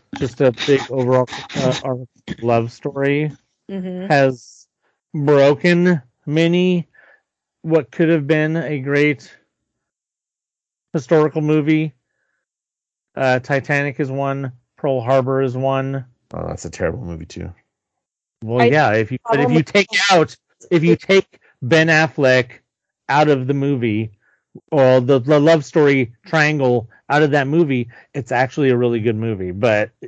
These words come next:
Speaker 3: I used to show the attack scene when I, in my U S history class, 'cause
Speaker 2: Mm-hmm.
Speaker 3: that, that's actually done well.
Speaker 1: Well,
Speaker 3: The
Speaker 1: yeah,
Speaker 3: attack
Speaker 1: because
Speaker 3: scene, yeah.
Speaker 1: the, yeah, it's one of the, it's the most accurate. But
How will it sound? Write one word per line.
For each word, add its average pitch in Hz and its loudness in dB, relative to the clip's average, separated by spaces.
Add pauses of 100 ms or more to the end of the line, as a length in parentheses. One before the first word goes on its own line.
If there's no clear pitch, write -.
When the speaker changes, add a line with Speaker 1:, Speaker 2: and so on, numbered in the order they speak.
(160)
Speaker 3:
I 123 2
used 123 0
to - -10
show 110 -4
the 95 -4 (220)
attack 98 -8
scene 90 -16
when 92 -14
I, 90 -8 (240)
in 95 -12
my 92 -8
U 95 -4
S 90 -6
history 80 -16
class, - -18 (340)
'cause 208 -8
Speaker 2:
Mm-hmm. 208 -4
Speaker 3:
that, - -2
that's 113 -2
actually 98 -4
done 82 -14
well. 80 -18 (460)
Speaker 1:
Well, 127 2
Speaker 3:
The 139 2
Speaker 1:
yeah, 143 2
Speaker 3:
attack 101 -2
Speaker 1:
because 104 -4
Speaker 3:
scene, 95 -10
yeah. 80 -6
Speaker 1:
the, 123 -10
yeah, 104 -2
it's 104 -8
one 147 -2
of 147 0
the, 135 2
it's 123 -6
the 156 -6
most 143 -4
accurate. 113 -6 (800)
But 123 0